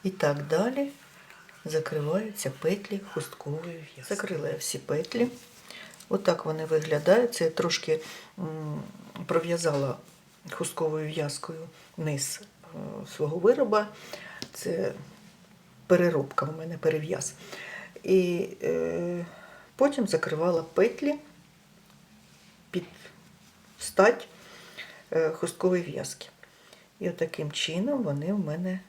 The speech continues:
вийшли. Вони нічим не відрізняються від хусткової в'язки.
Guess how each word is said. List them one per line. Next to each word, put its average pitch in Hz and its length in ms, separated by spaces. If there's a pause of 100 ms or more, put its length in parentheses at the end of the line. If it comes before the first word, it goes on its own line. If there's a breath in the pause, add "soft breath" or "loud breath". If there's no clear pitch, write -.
(120)
вийшли. - 580 (2000 loud breath)
Вони 175 180
нічим 165 380
не 147 80
відрізняються 156 760
від - 140
хусткової 143 500
в'язки. 185 480